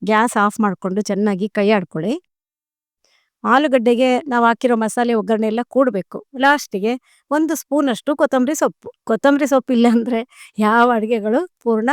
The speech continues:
ಆಗಲ್ಲ. ಒಂಥರ ಅಮೃತ ಇದ್ದಂಗೆ ಅದು, ಒಳ್ಳೆ ಟೇಸ್ಟ್ ಕೊಡುತ್ತೆ. ಆಯ್ತು ನೋಡಿ, ಈಗ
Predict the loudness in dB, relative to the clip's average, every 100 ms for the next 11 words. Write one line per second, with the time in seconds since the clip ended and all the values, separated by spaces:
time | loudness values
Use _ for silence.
0 | 0 -2 -2 -4 -6 _ _ _ _ _
1 | _ -6 -2 2 4 4 2 0 0 -2
2 | 0 -2 -2 -8 -6 -2 0 0 -2 -4
3 | -4 -6 -4 -8 _ _ _ 2 2 2
4 | -2 -4 -6 -8